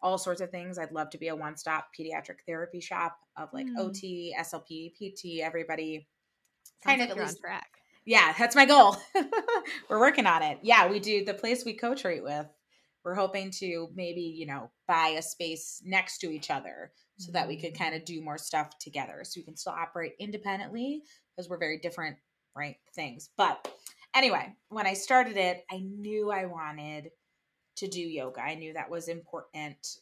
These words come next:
Speaker 1: Um, we definitely have, it's faded away a bit. I, covid, you know, it's just
Speaker 2: Yeah.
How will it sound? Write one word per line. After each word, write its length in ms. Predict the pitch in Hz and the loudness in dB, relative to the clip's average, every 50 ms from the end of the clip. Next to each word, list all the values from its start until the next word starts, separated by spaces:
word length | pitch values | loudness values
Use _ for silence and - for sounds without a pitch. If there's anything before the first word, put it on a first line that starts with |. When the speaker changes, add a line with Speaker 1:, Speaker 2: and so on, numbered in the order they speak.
| _ - | _ -8
Speaker 1:
Um, 460 | 147 139 127 113 92 - 131 156 180 _ | -8 -8 -6 -8 -12 -14 -18 -20 -20 _
we 120 | 185 196 196 | -16 -14 -8
definitely 460 | - 208 202 208 208 254 254 247 254 | -4 -2 -2 -2 -2 -6 -6 -6 -2
have, 400 | 214 208 185 170 165 160 160 - - _ _ _ _ _ _ _ _ _ _ - | 0 2 2 4 2 2 0 -4 -12 _ _ _ _ _ _ _ _ _ _ -14
it's 180 | 175 175 - | -12 -12 -6
faded 320 | - 214 208 208 208 208 196 | -2 0 0 0 0 0 0
away 220 | 196 180 175 175 | 0 0 0 0
a 80 | 170 175 | 0 -2
bit. 160 | 175 175 - - | -4 -6 -6 -6
I, 160 | - - - - - - _ _ _ _ _ _ - | -8 -10 -10 -14 -20 -20 _ _ _ _ _ _ -12
covid, 320 | 226 233 190 147 107 90 - _ _ _ _ | -10 -10 -8 -8 -10 -10 -14 _ _ _ _
you 120 | 175 175 | -16 -12
know, 300 | 170 170 180 190 196 185 180 - _ | -10 -10 -8 -10 -10 -12 -16 -18 _
it's 220 | 185 175 175 - - | -14 -14 -12 -12 -12
just 340 | 165 160 - - - - _ _ _ _ _ _ _ _ | -12 -12 -12 -12 -14 -18 _ _ _ _ _ _ _ _
Speaker 2:
Yeah. 260 | 170 160 156 147 | -20 -20 -20 -20